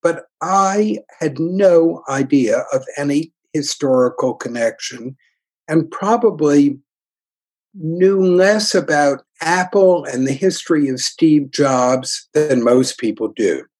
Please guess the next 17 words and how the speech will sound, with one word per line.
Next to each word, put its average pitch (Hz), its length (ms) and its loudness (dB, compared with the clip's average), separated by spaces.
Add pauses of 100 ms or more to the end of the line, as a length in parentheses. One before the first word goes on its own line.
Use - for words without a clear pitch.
(380)
Just 175 340 0
wasn't 156 420 0 (240)
my 139 400 2
field 135 420 -2
of 117 120 -6
interest. 110 760 -8 (400)
I 123 60 -4
learned 202 340 4
rather 170 320 2
quickly 151 600 -2 (500)
that 143 160 0
Steve 185 500 0
Jobs 147 640 -2 (920)
was 120 280 0
a 151 60 0
Bauhaus 175 840 0
junkie, 90 540 -6